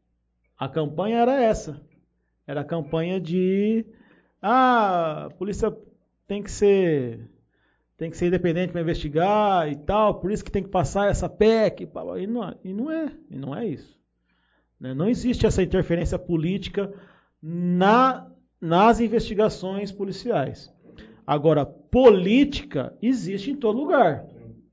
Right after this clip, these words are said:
Tá? Quem é, é, quem é que nomeia o diretor-geral da polícia? É o presidente da República.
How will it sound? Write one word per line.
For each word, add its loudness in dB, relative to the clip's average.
Tá? 2
Quem 8
é, 2
é, -14
quem 6
é 8
que 0
nomeia 6
o 4
diretor-geral 2
da -2
polícia? -10
É 8
o 6
presidente 2
da 6
República. -2